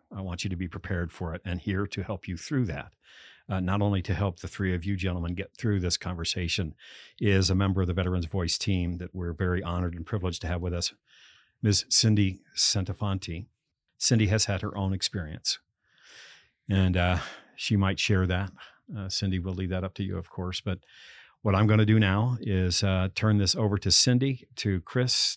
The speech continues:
to Dean, and to Paul. And you're gonna get a dose of reality that maybe you've never experienced before. Cindy?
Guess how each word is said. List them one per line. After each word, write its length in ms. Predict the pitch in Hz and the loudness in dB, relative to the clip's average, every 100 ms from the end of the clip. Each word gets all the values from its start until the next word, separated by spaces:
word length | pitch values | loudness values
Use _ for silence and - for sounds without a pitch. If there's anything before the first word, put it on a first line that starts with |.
| - | -6
to 100 | 90 | -6
Dean, 420 | 80 107 110 113 | 0 0 2 -2
and 220 | 87 85 | -4 -8
to 60 | - | -10
Paul. 480 | - 104 101 135 _ _ _ _ - | -2 0 0 -4 _ _ _ _ 0
And 300 | 104 101 95 | 2 4 4
you're 80 | 98 | 2
gonna 140 | 107 | 2
get 100 | 107 | 2
a 40 | 110 | 2
dose 260 | 110 101 | 2 0
of 60 | 113 | 0
reality 480 | 107 110 120 85 - _ | 0 0 -2 -4 -10 _
that 160 | 98 92 - | -10 -10 -8
maybe 280 | 92 95 | -4 -2
you've 120 | 98 92 | -2 0
never 260 | 92 95 | -2 -2
experienced 460 | 87 - 92 87 - | -6 -6 -6 -6 -10
before. 400 | 90 85 78 - _ | -14 -12 -14 -16 _
Cindy? 320 | - 117 151 | -6 -4 -4